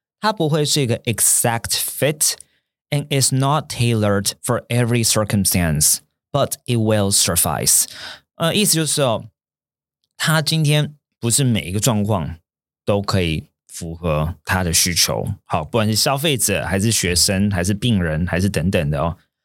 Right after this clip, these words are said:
但是基本上是足够的。所以他只追求一个足够，没有办法追求到一个好。那所以很多时候这种one size fits all, it carries some negative connotations.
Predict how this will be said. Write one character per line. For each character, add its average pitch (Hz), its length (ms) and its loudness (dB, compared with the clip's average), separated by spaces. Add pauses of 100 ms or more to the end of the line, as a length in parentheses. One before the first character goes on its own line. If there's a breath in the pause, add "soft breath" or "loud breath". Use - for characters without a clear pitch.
但 147 120 0
是 135 220 0 (200)
基 143 120 0
本 117 100 2
上 101 160 2
是 98 140 0
足 101 320 0
够 117 280 0
的。 - 260 -6 (300 soft breath)
所 185 100 0
以 - 20 2
他 202 140 2
只 - 180 -2
追 147 300 0
求 95 240 0
一 90 80 0
个 90 100 0
足 98 320 0
够， 117 420 -2
没 131 100 -2
有 120 80 2
办 110 100 0
法 104 60 0
追 104 120 0
求 95 80 0
到 87 140 0
一 87 40 0
个 - 120 -2
好。 - 420 -2 (360)
那 123 120 0
所 135 160 2
以 127 60 2
很 107 180 -2
多 165 140 -2
时 143 160 0
候 113 60 2
这 113 80 -2
种 95 180 0
one 131 260 0
size 113 300 0
fits - 320 0
all, 92 380 -2 (440)
it - 160 -6
carries 143 680 0 (120)
some 120 540 0
negative 107 400 0
connotations. 95 920 0